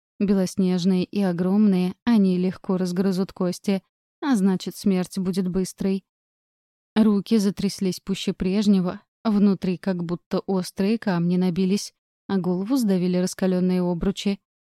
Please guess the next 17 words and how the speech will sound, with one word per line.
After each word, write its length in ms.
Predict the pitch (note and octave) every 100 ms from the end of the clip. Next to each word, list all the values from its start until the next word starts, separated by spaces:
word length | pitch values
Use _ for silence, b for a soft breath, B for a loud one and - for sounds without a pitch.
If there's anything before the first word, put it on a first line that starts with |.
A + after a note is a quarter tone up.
| _ _ _ _ _
Закрыть 540 | B3 G#3 F#3 F3+ F#3 E3+
бы 100 | E3+
глаза 440 | F3 F#3 F3 F#3
и 20 |
полежать, 680 | F3+ G3 F#3+ F3 F3+ - - _
но 200 | G#3 F#3+
сознание 680 | F#3 F#3 F3 F#3 F3+ A3 C#4 -
оставалось 640 | G#3 - F3+ F#3 G3 -
ясным. 520 | F#3 F3 - F#3+ F#3+ - _ _ _ _ _ _ _
«Послушай», — 720 | - G#3 - F3 - F#3 F#3 - _ _ _
шепнула 540 | - G3 - F#3+ F3+ F3+
тихо-тихо, 640 | F#3 - F3+ - E3+ -
стараясь, 420 | - F#3 F3+ F3+
чтобы 300 | - - E3+
слышал 400 | - F3+ - F3+
лишь 200 | F#3 F#3
зверь. 360 | E3 F3 F#3